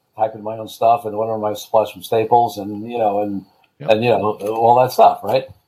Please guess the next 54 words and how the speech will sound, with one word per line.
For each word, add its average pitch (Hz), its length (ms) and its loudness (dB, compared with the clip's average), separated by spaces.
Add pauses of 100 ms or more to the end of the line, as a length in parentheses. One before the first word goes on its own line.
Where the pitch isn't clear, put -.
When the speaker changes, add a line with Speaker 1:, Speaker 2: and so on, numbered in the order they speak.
(180)
Speaker 1:
Um, - 360 10
over 139 220 4
time, 170 420 6
I've 127 120 2
been 113 220 -12 (260)
fortunate 123 360 -6
enough 127 260 0
and 110 120 -14
worked 107 180 -10
hard 117 160 -6
enough 110 220 -4
to 104 60 -16
build 113 260 -4
a 104 40 -8
great 101 260 -8
team, 139 440 -6
and, 110 100 -6 (100)
you 127 80 -10
know, 98 140 -6
get 95 180 -12
seven 104 280 -2
lawyers, 101 420 -4 (480)
you 107 80 -8
know, 98 100 0
working 120 280 2
with 113 140 0
me, 110 280 2
and, 92 180 -2
and, 98 300 -6
and, 95 300 -6
um, 95 340 0 (460)
and, 101 400 0 (160)
you 120 80 -6
know, 104 100 -2
what 98 140 2
I 120 220 8
do 107 260 -6
is 95 100 -14
the 101 80 -4
high 113 280 4
level, 110 200 0
I 98 100 -6
bring 110 220 -6
in 110 60 -6
the 101 80 -6
business, 104 400 -6
I 95 80 -10
deal, 104 200 -6
handle 104 300 -6
the 92 80 0
high 110 80 4
level 101 260 -4
strategy 98 500 -6
structuring, 104 640 -6